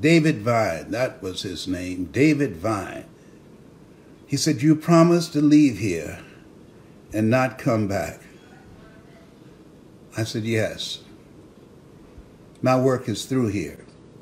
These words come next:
He said, "Take the handcuffs off and let him go out with his head up." And they took the handcuffs off me. And I went out and, and people were cheering, "Mamie Brown's boy, Mamie Brown's boy.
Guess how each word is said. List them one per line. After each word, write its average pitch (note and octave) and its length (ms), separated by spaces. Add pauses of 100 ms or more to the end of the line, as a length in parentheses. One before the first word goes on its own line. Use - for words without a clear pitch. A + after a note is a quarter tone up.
(460)
He G#2+ 140
said, G#2+ 280
"Take D3 220
the C3 100
handcuffs A2 580
off D#2+ 200 (880)
and F#2 140
let B2 160
him A2+ 120
go A2 200
out G2 180
with F#2+ 160
his E2 180
head F#2 300
up." - 180 (1500)
And F#2 120
they A2+ 80
took C#3 240
the B2+ 100
handcuffs A#2 540
off - 260
me. - 180 (640)
And G2+ 220
I G2+ 60
went A2+ 200
out G#2 280
and, F2 280 (560)
and F#2 200
people A#2+ 340
were F#2+ 140
cheering, F#2+ 600 (180)
"Mamie G#3+ 320
Brown's F#3+ 480
boy, B2+ 360 (160)
Mamie A#3 280
Brown's G#3+ 500
boy. F#3 360